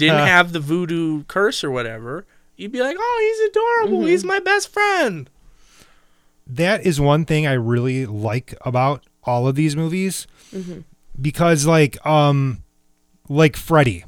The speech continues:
Speaker 3: as Freddy goes on through the movies, they abandon ideas, they change ideas, they,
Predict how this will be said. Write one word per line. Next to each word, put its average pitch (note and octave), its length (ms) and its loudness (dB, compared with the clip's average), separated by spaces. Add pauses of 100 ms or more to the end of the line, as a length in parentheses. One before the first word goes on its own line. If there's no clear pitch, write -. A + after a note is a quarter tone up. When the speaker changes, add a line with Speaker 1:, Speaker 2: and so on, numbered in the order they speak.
(300)
Speaker 3:
as - 140 -2
Freddy F3+ 260 2
goes E3 240 4
on C3+ 240 0
through C3 140 -2
the B2+ 80 0
movies, A2+ 440 0 (320)
they C3+ 200 2
abandon D3+ 760 2 (300)
ideas, A#2+ 760 2 (240)
they A#2+ 140 0
change D#3 420 0
ideas, A#2 600 2
they, A#2+ 160 2